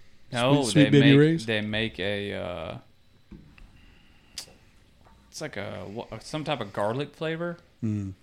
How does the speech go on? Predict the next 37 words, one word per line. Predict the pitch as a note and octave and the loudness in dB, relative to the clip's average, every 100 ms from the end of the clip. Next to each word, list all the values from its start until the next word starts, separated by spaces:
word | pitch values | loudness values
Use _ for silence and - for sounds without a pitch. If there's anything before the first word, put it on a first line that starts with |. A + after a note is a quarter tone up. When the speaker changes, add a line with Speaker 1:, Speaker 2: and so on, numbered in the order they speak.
| _ - | _ -12
Speaker 1:
now. | E3+ F3+ F#3 _ _ _ - | -10 -10 -12 _ _ _ -16
Oh | G#2+ G#2 G2+ | -10 -8 -8
my | E2 - E2+ - | -10 -18 -20 -16
gosh, | F#2+ G2 G2 G2 | -12 -10 -12 -14
man! | F#2+ G#2 G2+ | -14 -14 -8
Take | B2+ B2 | -8 -8
some | F#2+ | -12
pork | - A#2+ A#2 | -10 -10 -10
chops | B2+ C3 - - _ _ _ _ _ - | -10 -10 -12 -20 _ _ _ _ _ -16
and | G#2+ G2+ | -14 -12
just | G2 - _ G#2+ - | -14 -16 _ -20 -8
ba-, | A#2+ - _ - | -8 -8 _ -8
paste | B2+ B2 C3+ | -6 -6 -6
'em | B2 | -6
in | B2 | -4
it, | B2 - - A2 | -6 -10 -12 -6
baste | B2 B2 | -6 -6
'em | B2+ | -6
in | B2 | -4
it | B2 | -4
while | A#2+ A#2+ | -4 -6
you | G2+ F#2+ - | -6 -14 -16
smoke | - - B2+ C#3+ | -14 -6 -6 -6
'em. | E3+ - _ _ _ - - _ _ _ _ _ - - - - - - | -12 -14 _ _ _ -20 -20 _ _ _ _ _ -20 -20 -20 -20 -12 0
Speaker 2:
Yeah, | B2+ | 2
if | - | 6
you're | C3 | 6
looking | B2 | 6
for | B2 A#2 | 4 2
Speaker 1:
Stuff's | A2+ | 4
Speaker 2:
one | A2+ | 4
Speaker 1:
good. | A2 F2 | 2 -2
Speaker 2:
that | - | -6
is | A#2+ - | -6 -2
a | |
little | A#2+ A#2 | 2 2
off, | A#2 - | 0 -2